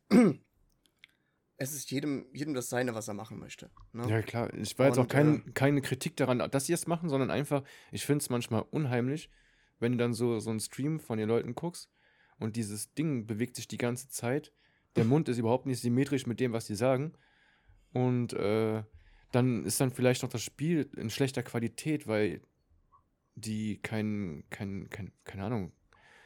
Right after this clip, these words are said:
Speaker 2: keinen guten Rechner haben oder was auch immer das Problem da ist. Ähm, aber die haben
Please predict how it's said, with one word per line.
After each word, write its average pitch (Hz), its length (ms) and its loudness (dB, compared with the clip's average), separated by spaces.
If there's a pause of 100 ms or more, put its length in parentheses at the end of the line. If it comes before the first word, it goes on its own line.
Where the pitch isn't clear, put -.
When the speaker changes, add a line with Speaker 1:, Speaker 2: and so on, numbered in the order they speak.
(200)
Speaker 2:
keinen 107 180 -6
guten 101 180 -4
Rechner 123 340 -2
haben 135 160 0
oder 104 180 2
was 113 160 -2
auch - 80 -10
immer 139 180 -4
das 127 240 0
Problem 135 380 0
da 143 80 2
ist. 127 260 -2 (640)
Ähm, 120 440 2 (200)
aber 123 160 2
die 120 140 0
haben 131 420 -4